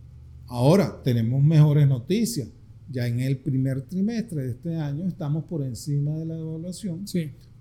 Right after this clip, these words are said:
Speaker 1: un poco por debajo de la hiperinflación, pero es que ganarle a la hiperinflación es muy difícil, a menos que compres todos los componentes que están dentro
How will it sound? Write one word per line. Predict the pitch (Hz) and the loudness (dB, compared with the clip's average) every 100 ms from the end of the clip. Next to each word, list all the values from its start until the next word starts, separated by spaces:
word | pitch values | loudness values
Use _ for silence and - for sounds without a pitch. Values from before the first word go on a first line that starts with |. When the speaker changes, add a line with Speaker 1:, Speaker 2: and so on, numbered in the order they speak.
| - - | -18 0
Speaker 1:
un | 151 143 | 2 2
poco | 156 143 165 | 0 -2 -2
por | 160 151 | 0 0
debajo | 135 135 156 175 165 131 | 0 0 2 2 2 0
de | 131 | -2
la | 120 113 107 - - - | -6 -6 -10 -18 -20 -4
hiperinflación, | 156 139 151 156 185 180 175 180 190 196 - - - - | -2 0 0 0 0 0 2 0 0 -4 -12 -20 -20 0
pero | 143 | 2
es | 127 | 4
que | 185 | 4
ganarle | 180 170 160 151 147 170 | 4 6 6 6 4 2
a | |
la | 180 175 | 2 0
hiperinflación | - 147 120 123 - 131 131 | -2 -2 -2 -4 -8 -4 0
es | |
muy | 143 160 | 2 4
difícil, | 151 165 175 139 | 2 0 2 2
a | |
menos | 123 123 120 | 2 0 -4
que | 123 | -6
compres | 117 113 113 131 160 143 - - - | -8 -12 -12 -8 -8 -8 -14 -20 -10
todos | - 143 | -2 2
los | 160 | 4
componentes | 214 175 127 120 120 175 | 4 4 4 0 -2 -4
que | 165 | -6
están | 147 147 135 | -4 -2 2
dentro | 127 139 139 131 | 4 2 0 -6